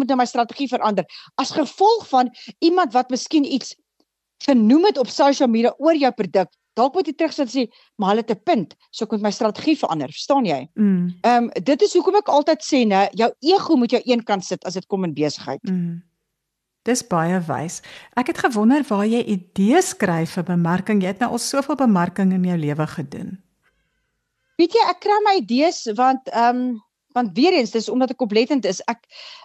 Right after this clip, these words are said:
Speaker 1: ek, ek doen baie research, ek kyk goeters, ek kyk wat ander mense doen. Jy weet, eh,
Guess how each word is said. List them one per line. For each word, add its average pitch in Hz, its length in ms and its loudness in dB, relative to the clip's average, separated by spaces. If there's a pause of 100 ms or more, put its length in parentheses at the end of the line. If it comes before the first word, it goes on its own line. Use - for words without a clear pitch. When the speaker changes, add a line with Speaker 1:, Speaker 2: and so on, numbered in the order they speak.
Speaker 1:
ek, - 260 -2
ek - 180 -2
doen 302 240 4
baie 240 260 4
research, 240 380 -4
ek 254 100 -2 (140)
kyk 294 220 2
goeters, 226 420 -2
ek 247 200 -4
kyk 302 220 2
wat 294 160 0
ander 294 200 4
mense 269 400 4
doen. 160 240 -2 (360)
Jy - 60 -2
weet, 320 220 4
eh, 202 120 -2